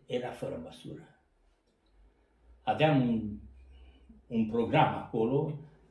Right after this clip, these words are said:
autoimpus, că nu-ți cerea nimeni, dar nebunia era mare pentru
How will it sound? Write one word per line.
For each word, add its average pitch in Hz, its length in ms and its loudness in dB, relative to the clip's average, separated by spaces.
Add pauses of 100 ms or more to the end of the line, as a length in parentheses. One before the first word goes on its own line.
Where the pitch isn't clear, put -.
(260)
autoimpus, 180 800 6 (300)
că 185 100 4
nu-ți 190 240 0
cerea 135 280 4
nimeni, 110 400 -4
dar 143 220 6
nebunia 160 520 2
era 127 200 6
mare 135 300 2
pentru 127 340 -6